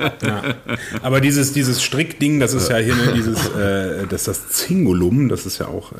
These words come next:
Speaker 1: ein ganz klassisches, ganz klassisches Kirchending, ne?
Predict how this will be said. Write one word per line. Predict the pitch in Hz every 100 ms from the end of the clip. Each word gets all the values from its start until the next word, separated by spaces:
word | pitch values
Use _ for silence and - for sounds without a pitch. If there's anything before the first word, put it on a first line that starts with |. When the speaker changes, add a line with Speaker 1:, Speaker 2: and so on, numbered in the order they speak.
| 85
Speaker 1:
ein | 82
ganz | - -
klassisches, | - - - - - - - - - - - - -
ganz | 95 92
klassisches | - 92 90 -
Kirchending, | 113 110 - 85 85 82
ne? | 80 101